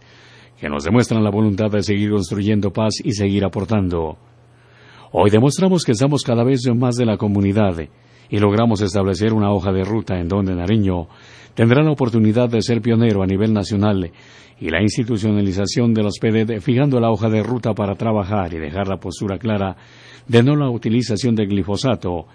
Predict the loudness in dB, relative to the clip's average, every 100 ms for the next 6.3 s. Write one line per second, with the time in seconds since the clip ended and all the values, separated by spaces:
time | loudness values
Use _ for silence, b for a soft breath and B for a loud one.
0 | b -2 -2 2 2 2 -2 -4 -6 -4
1 | -6 -2 -2 0 -2 -2 0 0 -2 -6
2 | B B B B 0 2 2 0 -2 -4
3 | -6 -6 -2 0 2 2 2 0 -2 0
4 | 0 0 -2 -4 -4 -2 -2 -2 -2 -2
5 | -4 -4 -4 -4 -6 -4 -4 -4 -2 -2
6 | -2 -6